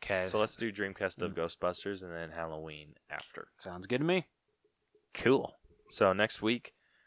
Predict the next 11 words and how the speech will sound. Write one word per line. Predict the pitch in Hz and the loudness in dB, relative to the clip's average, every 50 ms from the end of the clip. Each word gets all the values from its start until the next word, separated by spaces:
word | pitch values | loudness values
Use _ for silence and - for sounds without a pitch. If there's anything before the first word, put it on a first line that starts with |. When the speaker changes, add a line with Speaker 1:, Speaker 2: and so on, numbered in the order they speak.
| _ _ | _ _
Speaker 2:
we're | - 101 101 | 0 0 2
gonna | 98 101 95 95 | 2 2 0 0
do | 87 98 98 98 95 | 0 0 2 4 4
a | 90 90 90 | 4 2 2
Ghostbusters | 85 98 95 104 - - - 104 98 95 - - - 98 98 95 95 92 90 - - - _ _ _ _ _ _ _ _ _ - | 4 4 4 4 2 2 4 4 4 4 2 0 0 2 2 2 2 0 -2 -4 -8 -10 _ _ _ _ _ _ _ _ _ -8
Dreamcast. | 104 104 90 90 98 110 110 95 - - 78 71 - - - - - - - - - - _ _ _ _ _ - - _ _ _ _ _ _ _ _ _ _ _ _ _ _ _ _ _ | -4 -2 -2 -2 -2 -4 -8 -10 -8 -6 -6 -6 -8 -8 -6 -4 -4 -4 -6 -10 -18 -20 _ _ _ _ _ -20 -20 _ _ _ _ _ _ _ _ _ _ _ _ _ _ _ _ _
So | - - - 92 87 85 | -4 2 4 6 6 6
look | 90 92 - | 6 4 2
forward | - - 98 95 92 87 | 2 2 4 4 6 4
to | 85 80 | 2 2
that. | 80 92 95 98 87 80 92 107 - | 4 6 6 6 6 4 2 0 -4